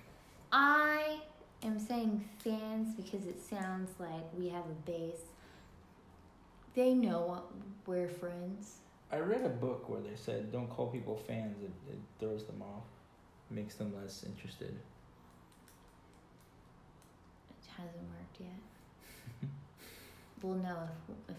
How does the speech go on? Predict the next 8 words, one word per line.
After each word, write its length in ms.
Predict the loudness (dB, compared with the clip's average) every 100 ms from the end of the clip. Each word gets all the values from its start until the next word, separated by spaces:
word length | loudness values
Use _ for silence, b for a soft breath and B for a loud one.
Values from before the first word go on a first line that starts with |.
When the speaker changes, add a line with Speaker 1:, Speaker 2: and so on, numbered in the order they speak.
| -6
Speaker 1:
our 220 | -6 -4 -6 -6
views 220 | -6 -6
go 100 | -6
down 80 | -8 -8 -10 -12
to, 60 | -14 -12
like, 100 | -14 -16 -20 -16 -10
one. 100 | -10 -8 -10 -12 -20 -20 -20 -20 -20 -20 -20 -18
Speaker 2:
Yeah. 80 | -10